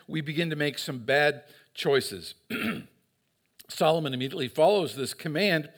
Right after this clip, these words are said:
with a promise. And what does he say? He says,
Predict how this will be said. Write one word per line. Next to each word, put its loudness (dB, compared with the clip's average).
with 0
a 0
promise. 0
And -4
what 8
does -4
he -6
say? 6
He -4
says, 2